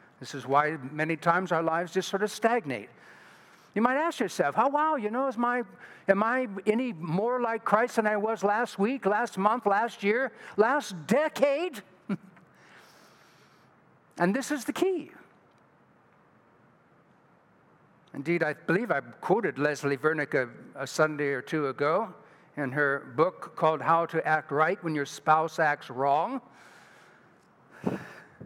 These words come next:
He said, "Some of us are not growing spiritually simply because we're not putting into practice," that's doing, "we're not putting into practice the things that God teaches us." And so we go in and out and in and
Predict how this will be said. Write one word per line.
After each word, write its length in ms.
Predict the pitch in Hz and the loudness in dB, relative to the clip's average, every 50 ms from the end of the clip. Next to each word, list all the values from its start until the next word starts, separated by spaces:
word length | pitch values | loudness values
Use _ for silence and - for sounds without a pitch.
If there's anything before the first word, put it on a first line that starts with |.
| - - _ _ - - | -20 -20 _ _ -4 -2
He 60 | 175 175 | -2 0
said, 240 | - - 214 190 | 0 -2 -2 -2
"Some 240 | - - 247 254 294 | -2 0 0 0 2
of 100 | 302 294 | 0 0
us 180 | 302 269 - - | 0 0 0 0
are 80 | 220 | 0
not 240 | 214 214 214 226 196 | 2 0 0 -2 0
growing 320 | 165 202 208 214 220 220 202 | 2 2 4 4 2 0 -2
spiritually 640 | - - - 226 220 226 240 247 - 269 269 277 | -6 -4 -2 0 0 0 0 -2 -2 -2 -2 -2
simply 400 | 226 - - 262 277 277 277 277 | -4 -4 -2 -2 -2 -2 -2 -2
because 440 | 285 277 262 - - 208 208 202 196 - - - - | -2 -4 -2 0 0 2 2 0 -2 -8 -12 0 2
we're 140 | 214 202 208 | 2 2 4
not 400 | 202 214 233 254 269 - - - | 2 0 -2 -2 -4 -4 0 2
putting 300 | 254 254 247 247 233 233 | 2 2 2 2 0 -2
into 280 | 220 214 - 214 214 | -2 -2 -2 -2 -2
practice," 720 | - - - 220 254 302 320 - - - 185 180 196 - | -2 0 2 4 4 4 2 0 0 0 0 0 0 2
that's 260 | - 190 175 - - | 2 2 2 0 -2
doing, 560 | 156 156 160 277 285 240 196 180 185 220 233 214 - - - - - - - - - - - - - - | -8 -2 0 0 2 2 0 -2 -4 -6 -6 -8 -12 -18 -20 -20 -20 -20 -20 -20 -20 -20 -20 -10 0 2
"we're 80 | 196 | 4
not 240 | 214 233 240 196 - | 4 4 2 2 2
putting 280 | 247 262 262 262 254 247 | 4 4 4 2 0 0
into 220 | 240 - 240 220 | -2 -2 -4 -4
practice 560 | - - 262 277 285 285 - 269 254 220 - | 2 4 4 4 4 2 2 0 0 0 0
the 160 | - 247 226 | 0 0 0
things 400 | - - - 262 269 277 277 208 | 2 2 2 2 2 2 0 -2
that 220 | 226 247 202 185 170 | -4 -4 -2 2 2
God 360 | 240 254 277 277 277 247 247 - - - - - - - | 4 4 4 2 0 -2 -6 -12 -16 -18 -20 -20 -10 -6
teaches 560 | - - 320 349 339 - - 339 349 302 - | -2 0 2 0 0 0 0 0 0 0 0
us." 520 | 214 151 107 104 - - - - - - - _ _ _ _ _ _ _ _ _ _ _ _ _ _ _ _ _ _ _ - | 0 0 -2 -4 -6 -12 -18 -20 -20 -20 -20 _ _ _ _ _ _ _ _ _ _ _ _ _ _ _ _ _ _ _ -14
And 100 | 135 - | -12 -6
so 140 | - 165 147 | -4 -2 -2
we 80 | 147 | -2
go 140 | 139 143 139 | -2 -2 -2
in 420 | 143 196 202 208 202 196 196 180 | 0 0 0 0 0 0 -2 -2
and 120 | 165 156 151 - | -4 -4 0 2
out 400 | 185 190 185 185 185 180 156 151 | 2 4 4 2 0 -2 -4 -6
and 180 | 139 139 - | -6 -6 -4
in 360 | 196 196 190 185 185 175 160 | -2 0 0 0 0 -2 -2
and 120 | 147 143 | -4 -4